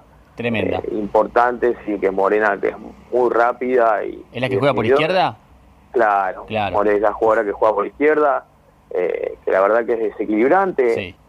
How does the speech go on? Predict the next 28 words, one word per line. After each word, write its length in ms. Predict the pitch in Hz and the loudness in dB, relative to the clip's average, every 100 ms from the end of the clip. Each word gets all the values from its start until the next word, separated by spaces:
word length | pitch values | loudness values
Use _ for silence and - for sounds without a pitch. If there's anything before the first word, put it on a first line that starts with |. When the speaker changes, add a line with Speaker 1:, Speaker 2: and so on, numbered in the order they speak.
| _ | _
Speaker 2:
Pues 120 | - | -8
tenemos 680 | - 123 120 117 110 104 - | -4 -2 2 2 2 0 -2
la 200 | - 104 | -2 0
nueve 280 | 110 123 113 | 2 2 2
también, 320 | 95 104 139 | 0 -2 -2
es 60 | 117 | -2
muy 120 | 110 | 0
buena 180 | 104 104 | 0 0
Speaker 1:
Sí, 60 | - | 2
Speaker 2:
jugadora. 500 | 120 143 123 107 - _ - | 2 2 2 0 -4 _ -8
Speaker 1:
sí. 60 | |
Speaker 2:
Eh, 180 | 104 101 | -6 -2
Dolores, 520 | - 113 120 123 120 - - | 0 2 4 2 0 -4 -8
eh, 420 | 107 - - 110 _ _ _ _ | -6 -4 -4 -6 _ _ _ _
eh, 260 | - 107 - | -4 -4 -2
en 180 | 110 110 | -2 0
Liga, 540 | 127 135 127 113 107 - | 2 2 2 2 -2 -2
¿no? 240 | 113 135 | -2 -2
Porque 560 | - 101 101 101 95 101 | -2 -4 0 0 0 0
lo 140 | 98 | -2
que 80 | 95 | -2
jugamos 380 | - 127 127 110 | 0 0 0 -4
entre 180 | 98 101 | -2 0
Liga 240 | 113 110 | 2 2
y 120 | 104 | 2
la 120 | 98 98 | 2 0
Copa 240 | 104 104 | 0 0
Argentina, 680 | 101 - 104 127 135 113 101 | -2 -4 -4 -2 0 0 -2